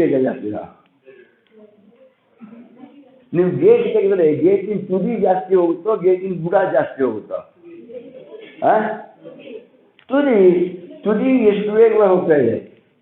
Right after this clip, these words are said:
ಬುಡ just, ಈ ಬುಡ ಪೂರ್ತಿ ಬುಡಕ್ಕೆ ಹೋದ್ರೆ ಅದು ಹೋಗೋದೇ ಇಲ್ಲ, ಇದು ಅಲ್ಲೇ ಇರುತ್ತೆ. ಅಥವಾ ಆ ಅಕ್ಷ ಒಂದು ಅಲ್ಲೇ ಇದೆ, ಆ ಅಕ್ಷದ ಮೇಲೆ ಧ್ರುವ ನಕ್ಷತ್ರ ಇದೆ.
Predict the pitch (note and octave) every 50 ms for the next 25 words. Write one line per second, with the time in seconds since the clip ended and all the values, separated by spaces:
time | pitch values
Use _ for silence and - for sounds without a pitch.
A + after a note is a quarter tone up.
0 | - D3 D#3+ G#3+ - - F#4 - - G#4+ G#4+ G#4+ - - - - - - - _
1 | _ _ _ _ _ - F#3+ F#3+ - - G#3 A3+ B3 B3 B2+ A2 - - - -
2 | - - G3 B3 C#4 D#4 E4+ D#4+ E4+ F4 C#4 C4 C4 A#3+ A3+ A3 - G3 F#3 D#3+
3 | D#3 C#3+ B2 G#2 F#2+ - - - _ _ - E3+ D#3+ D3+ - - C3+ C#3+ E3+ F3
4 | F3+ F#3+ F3+ F#3 F3+ D#3+ C#3+ C3 B2+ B2 B2 A#2+ - D3 D#3+ D#3+ D#3+ D3+ D3+ F3+
5 | F3 C3 A2 - - - F2 - - _ _ _ _ _ - B2+ A2+ A#2+ A#2+ B2+
6 | B2 A#2+ A#2 - A#2+ A2 - - - - F3 D#3 - - - - - - A2+ B2+
7 | C3 B2+ A#2 C3 C3+ D3+ D#3 D#3 D3 C3 A#2 - - - - - - _ _ -
8 | A2+ G#2+ A2 - - - - F3+ F3 - D3+ C#3+ C#3+ D3 D3 D#3+ F#3+ F#3+ D3 C#3
9 | C#3+ C#3+ C#3 C3+ - - - - G2 - - - G2 F2 E2 D2+ D2+ D2 - -